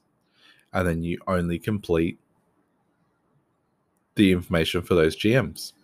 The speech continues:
Uh, okay, let's take me, for example. In the past five seasons, I have played for Davos,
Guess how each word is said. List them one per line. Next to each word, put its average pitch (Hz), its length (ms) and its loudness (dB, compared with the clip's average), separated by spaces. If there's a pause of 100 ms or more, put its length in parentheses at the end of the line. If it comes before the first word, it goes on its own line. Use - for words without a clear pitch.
(580)
Uh, 80 380 -6 (1700)
okay, 147 160 6
let's 107 240 6
take - 380 2
me, 143 160 2
for - 140 0
example. 87 360 -2
In 90 60 -4
the 98 60 -4
past - 420 0
five 98 320 4
seasons, 110 560 0
I 90 160 0
have 87 300 0 (760)
played 92 460 2
for 87 760 2
Davos, 113 500 4